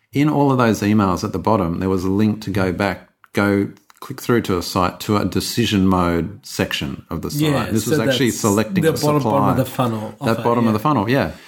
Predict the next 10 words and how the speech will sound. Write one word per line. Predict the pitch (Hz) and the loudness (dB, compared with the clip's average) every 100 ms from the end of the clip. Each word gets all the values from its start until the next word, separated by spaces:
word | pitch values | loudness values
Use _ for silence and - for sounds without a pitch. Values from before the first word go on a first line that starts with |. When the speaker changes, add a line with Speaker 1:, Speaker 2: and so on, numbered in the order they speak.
| - | -20
Speaker 1:
So | - - 147 147 - | -6 0 0 0 -2
even | 156 170 170 175 | 0 2 2 0
at | 147 123 123 | 0 0 2
an | 120 | 2
awareness | 117 107 127 131 127 | 4 2 2 0 -2
piece, | - 82 78 - | -4 -4 -4 -8
we | 101 101 | -2 2
were | 101 | 2
pushing | - 123 117 110 | 0 -6 -2 0
a, | 101 | 0